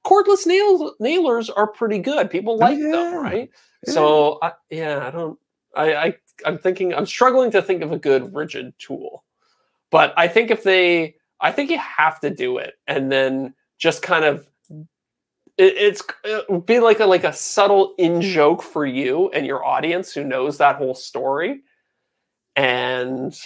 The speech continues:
Speaker 1: everybody else will just think it's, like, random product placement.
Speaker 2: Right. Uh, you're not wrong. Or, like,
Speaker 1: Yeah.
Speaker 2: could I do something where, like, I'm just like, "Oh, and this is how you, you, like, this is the best cut you'll ever get," and it would be a
Speaker 1: <laughs>
Speaker 2: jigsaw that's, like,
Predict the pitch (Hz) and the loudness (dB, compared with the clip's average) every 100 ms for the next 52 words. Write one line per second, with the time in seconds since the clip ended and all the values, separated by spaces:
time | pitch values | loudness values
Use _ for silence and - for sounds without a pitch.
0 | - 175 180 180 175 170 170 156 151 - | -2 2 2 4 4 4 2 -2 -2 -6
1 | 151 139 143 131 131 127 127 120 143 143 | -6 -4 -6 -2 -2 -2 -6 -2 0 0
2 | 147 - 107 - - _ _ _ _ - | -4 -16 -16 -18 -20 _ _ _ _ -4
3 | 113 104 90 - _ - 123 120 117 120 | 0 2 0 -4 _ -2 2 2 4 4
4 | 127 175 107 107 113 120 98 - _ _ | 4 2 0 -2 -2 -2 -4 -10 _ _
5 | _ - 131 151 139 107 - 165 127 117 | _ -2 2 4 4 2 0 0 2 2
6 | 117 104 120 - 120 - 123 113 104 92 | 0 0 -4 -4 -10 -6 -6 -4 -4 -2
7 | 95 - - _ _ _ _ _ _ _ | -4 -6 -20 _ _ _ _ _ _ _
8 | _ _ _ _ _ - 113 117 110 - | _ _ _ _ _ -4 2 2 0 -2
9 | 110 151 175 131 143 147 147 143 135 127 | 0 4 4 4 0 -2 -4 -2 -2 -2
10 | 120 127 - 113 107 104 123 147 147 123 | -4 -6 -6 -4 -4 -6 -2 0 0 0
11 | 113 - - 139 135 - - 143 135 - | -2 -2 0 0 0 -4 -2 0 0 0
12 | 120 120 113 113 113 113 113 113 104 104 | -2 0 -2 -2 0 0 0 -2 0 0
13 | 92 110 110 107 _ 107 107 107 110 98 | 0 -2 -2 -4 _ -8 -6 -6 -4 -4
14 | 85 | -6